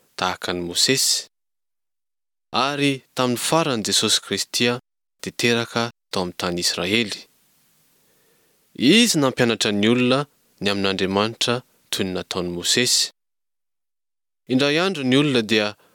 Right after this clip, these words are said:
nandeha tany amin'ny toerana mitokana mba hiaino an'i Jesosy.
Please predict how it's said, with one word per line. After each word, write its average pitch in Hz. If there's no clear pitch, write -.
nandeha 107
tany 107
amin'ny 98
toerana 107
mitokana 120
mba 95
hiaino 107
an'i 92
Jesosy. -